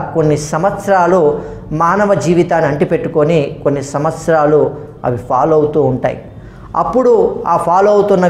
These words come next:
విధానంలో మహర్దశని ప్రకారం కూడా మన జాతకం నిర్ణయించబడుతూ ఉంటుంది, మన నడువడి నిర్ణయించబడుతూ ఉంటుంది, మన వ్యాపార స్థితిగతులు నిర్ణయించబడుతూ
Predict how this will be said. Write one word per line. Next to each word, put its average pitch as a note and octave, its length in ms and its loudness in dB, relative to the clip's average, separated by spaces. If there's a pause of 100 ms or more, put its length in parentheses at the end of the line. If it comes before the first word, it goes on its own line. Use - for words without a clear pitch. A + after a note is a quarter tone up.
విధానంలో F3+ 580 2 (500)
మహర్దశని F#3+ 720 0
ప్రకారం D#3+ 500 0
కూడా D#3 220 2
మన D3+ 120 0 (880)
జాతకం F#3+ 420 0 (140)
నిర్ణయించబడుతూ D3+ 720 0 (140)
ఉంటుంది, B2+ 340 -4 (420)
మన C3 120 0 (160)
నడువడి D#3+ 380 2
నిర్ణయించబడుతూ C#3 1000 0 (120)
ఉంటుంది, B2 320 -6 (460)
మన D3 140 0 (120)
వ్యాపార E3+ 380 2 (120)
స్థితిగతులు F#3+ 540 2 (120)
నిర్ణయించబడుతూ D#3 760 2